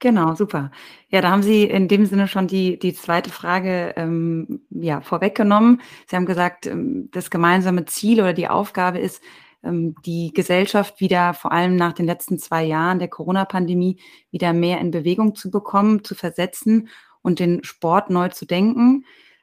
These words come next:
Ähm, vielleicht können Sie noch mal explizit drauf eingehen, wie Sie jetzt weiter vorgehen, wie das gelingen soll.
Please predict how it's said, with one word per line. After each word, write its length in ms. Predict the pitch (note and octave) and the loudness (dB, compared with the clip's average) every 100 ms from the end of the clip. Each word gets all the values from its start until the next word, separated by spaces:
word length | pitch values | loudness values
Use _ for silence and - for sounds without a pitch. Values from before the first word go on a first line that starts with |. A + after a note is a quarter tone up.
| _ | _
Ähm, 400 | F#3 F#3 F#3+ F#3 - | -4 -2 -2 -4 -6
vielleicht 340 | - G3+ - | -2 -2 0
können 160 | G#3 G3+ | 0 2
Sie 80 | |
noch 80 | G#3 | 2
mal 260 | G3+ G3 - | 2 0 -2
explizit 520 | G3+ - G#3+ G#3+ G#3 | -6 -6 -6 -4 -4
drauf 240 | F#3+ G3 - | -4 -4 0
eingehen, 840 | F#3 G3+ G3 G3 G3 F#3+ E3+ - - | 0 2 2 2 0 -2 -6 -10 -12
wie 380 | F3+ F3 G3 F#3+ | -10 -4 -2 -2
Sie 180 | G3+ | 0
jetzt 360 | F#3+ F#3+ - - | 0 -2 -10 -2
weiter 260 | F3+ F#3+ F3+ | -2 0 -4
vorgehen, 480 | - G3 F3 E3 | -2 -2 0 -2
wie 100 | D#3 | -2
das 340 | E3 E3 - - | -6 -10 -12 -8
gelingen 420 | E3+ F3+ F3+ D3+ | -4 0 0 0
soll. 360 | D3 C3+ C#3 | -2 -6 -8